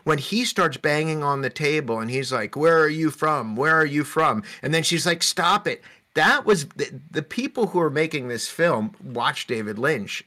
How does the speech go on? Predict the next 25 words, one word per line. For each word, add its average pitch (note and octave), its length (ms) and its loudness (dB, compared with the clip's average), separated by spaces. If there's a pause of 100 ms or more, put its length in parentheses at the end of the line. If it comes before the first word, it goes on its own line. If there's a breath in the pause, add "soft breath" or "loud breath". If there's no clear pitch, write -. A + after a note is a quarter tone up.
and A#2+ 300 -4 (440 loud breath)
th-, - 180 -8
they're E3 240 6
bringing C3+ 840 0
that F#2+ 520 -2
kind B2 380 -2
of, G#2 280 0 (1120 soft breath)
you B2 140 -2
know, G#2 280 -4
that G#2 400 -4 (220 soft breath)
the A2+ 160 -4
weirdness C#3 600 0
that A#2 200 0
comes A#2+ 480 -4
into, A2 800 -4
like, G#2 200 -2
the - 80 -10
Dennis G#2 360 -2
Hopper G#2 340 -2
painting F2 560 -10 (580)
that G2+ 440 -4
kind A2 180 -2
of F#2 100 -8
David G2+ 260 0
Lynch G2 360 -8